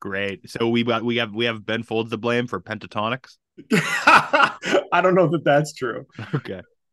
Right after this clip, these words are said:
Speaker 2: He, uh, he got involved with a bunch of college a cappella groups
Speaker 1: Okay.
Speaker 2: and put out a record where I think that, like, there's no instrumentation. It's just him going to different college a, a cappella groups and them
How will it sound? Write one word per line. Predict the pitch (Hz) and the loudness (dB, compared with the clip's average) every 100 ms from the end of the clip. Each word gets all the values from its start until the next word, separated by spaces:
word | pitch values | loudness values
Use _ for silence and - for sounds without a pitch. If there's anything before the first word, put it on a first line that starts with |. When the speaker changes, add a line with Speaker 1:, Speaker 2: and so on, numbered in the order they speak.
| _ | _
Speaker 2:
He, | 151 202 226 220 | -4 0 4 4
uh, | 220 196 196 | 4 2 4
he | 185 220 | 2 2
got | 240 | 2
involved | 208 175 185 175 | 2 2 2 0
with | 165 | -4
a | |
bunch | 139 156 151 - | -6 -6 -8 -8
of | 156 139 135 123 _ - | -6 -4 -6 -8 _ -8
college | 180 165 147 - - | -2 2 2 0 -4
a | 139 | -6
cappella | 131 131 120 | -6 -8 -8
groups | 117 113 120 - - _ | -8 -12 -12 -18 -20 _
Speaker 1:
Okay. | 95 90 85 | -20 -20 -8
Speaker 2:
and | 143 | -6
put | 135 160 | -2 2
out | 156 143 | 4 2
a | |
record | 135 139 135 143 123 | 2 0 2 0 -2
where | 139 135 131 123 120 _ _ _ _ _ _ | -2 0 0 -2 -6 _ _ _ _ _ _
I | 143 | -16
think | - - 156 143 - - _ | -12 -4 -2 -2 -8 -20 _
that, | 156 170 156 | -10 -10 -4
like, | 135 135 | -2 -2
there's | 139 117 | -4 -4
no | 151 165 | -4 -4
instrumentation. | 135 143 135 156 151 135 127 | -4 -8 -8 -6 -6 -6 -10
It's | 127 - | -10 -8
just | 139 - | -10 -6
him | 147 139 | -8 -6
going | 139 139 131 | -6 -4 -6
to | 123 | -8
different | 104 131 131 120 - _ _ _ - | -6 -6 -6 -8 -12 _ _ _ -8
college | 151 135 131 - - | -2 0 -2 -4 -8
a, | 131 - 139 - _ _ | -8 -6 -12 -14 _ _
a | 139 | -6
cappella | 139 - 139 123 | -6 -4 -4 -4
groups | 123 135 - - | -2 -4 -4 -6
and | 139 123 120 | -6 -4 -2
them | 120 117 | -2 -4